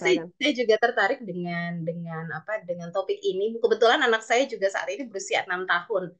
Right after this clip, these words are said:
Speaker 1: Jadi untuk pembelajaran membaca itu pasti akan sangat berkaitan dengan yang tadi, eh, Ibu sudah paparkan. Eh,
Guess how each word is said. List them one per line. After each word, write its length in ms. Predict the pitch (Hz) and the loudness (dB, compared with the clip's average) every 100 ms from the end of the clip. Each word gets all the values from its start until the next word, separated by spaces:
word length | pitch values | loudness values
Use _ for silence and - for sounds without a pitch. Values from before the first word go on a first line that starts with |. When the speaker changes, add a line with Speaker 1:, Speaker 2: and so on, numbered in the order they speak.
| _ _ _ - | _ _ _ 2
Speaker 1:
Jadi 180 | 180 247 | 4 6
untuk 320 | 220 - - | 4 2 -2
pembelajaran 680 | 208 202 185 175 175 175 180 | -2 4 6 6 4 4 2
membaca 560 | 190 185 175 165 170 247 233 | 0 -2 -2 -2 -2 0 2
itu 240 | 226 233 - _ _ _ _ - | 0 -8 -12 _ _ _ _ -8
pasti 260 | 185 - | -6 -2
akan 200 | - 190 196 | 0 -2 -4
sangat 240 | 190 185 | -6 -4
berkaitan 400 | 180 180 175 208 185 | -6 -6 -2 -2 -2
dengan 180 | 180 175 175 | -6 -6 -8
yang 20 | 175 | -8
tadi, 340 | 175 175 170 | -8 -10 -12
eh, 240 | - 180 165 | -8 -8 -8
Ibu 400 | 180 175 175 175 | -14 -14 -12 -10
sudah 320 | 175 180 165 | -8 -6 -6
paparkan. 640 | 160 156 151 - 151 151 - _ _ _ _ _ _ _ _ _ | -8 -10 -12 -12 -14 -14 -16 _ _ _ _ _ _ _ _ _
Eh, 520 | - 202 202 202 208 | 0 2 4 4 2